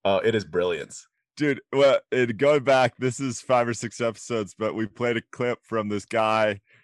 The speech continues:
Speaker 2: who only buys, uh, stocks that go up on margin, and he was, like, bragging about how he's turning, uh, five hundred bucks into, like, twenty K. Well, th-, apparently,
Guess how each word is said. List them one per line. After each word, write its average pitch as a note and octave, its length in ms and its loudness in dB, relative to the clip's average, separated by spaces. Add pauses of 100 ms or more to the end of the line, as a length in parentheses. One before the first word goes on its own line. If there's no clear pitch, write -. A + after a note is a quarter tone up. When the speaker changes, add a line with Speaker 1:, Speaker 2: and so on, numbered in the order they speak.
Speaker 2:
who C3 220 0
only C3 380 4
buys, A2 640 2
uh, F#2+ 440 0 (420)
stocks B2+ 400 0
that A#2 120 -4
go A2+ 220 -2
up A2+ 300 0 (260)
on B2 260 2
margin, A2+ 560 2
and G2+ 160 -2
he A#2 160 2
was, G#2+ 240 -4
like, G#2+ 300 0
bragging A#2 320 0
about G#2+ 260 0
how G#2 100 2
he's G#2 160 -6
turning, G#2 440 -6 (500)
uh, G2+ 240 -2 (220)
five A#2+ 220 2
hundred A#2 200 0
bucks A2 380 -2
into, G#2 180 -6
like, F#2+ 320 -4 (100)
twenty A2+ 360 -4
K. G#2+ 280 -2 (220)
Well, C#3 280 2
th-, A#2+ 280 -10
apparently, C#3 840 2